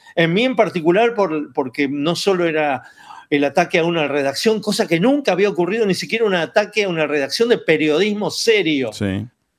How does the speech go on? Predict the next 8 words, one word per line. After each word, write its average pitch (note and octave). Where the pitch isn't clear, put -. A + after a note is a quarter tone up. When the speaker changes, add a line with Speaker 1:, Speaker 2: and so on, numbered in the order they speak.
Speaker 1:
Increíble. F3
Speaker 2:
Sí. -
Speaker 1:
Justo G#3+
el F3
humor F#3+
fue G#3
el G3+
que, F3+